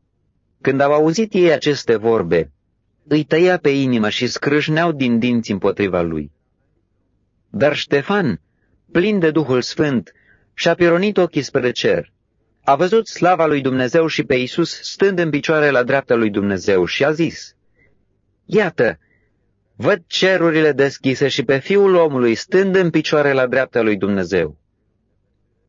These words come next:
Ei au început atunci să răcnească,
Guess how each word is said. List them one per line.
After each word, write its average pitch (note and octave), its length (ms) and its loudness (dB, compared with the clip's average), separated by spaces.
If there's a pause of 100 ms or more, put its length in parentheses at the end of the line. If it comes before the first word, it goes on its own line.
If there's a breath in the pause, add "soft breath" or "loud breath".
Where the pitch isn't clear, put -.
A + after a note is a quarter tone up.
(240)
Ei F3 320 2
au C#3+ 120 4
început C#3 420 -2
atunci A#2+ 300 0
să A2 160 0
răcnească, G#2 640 -2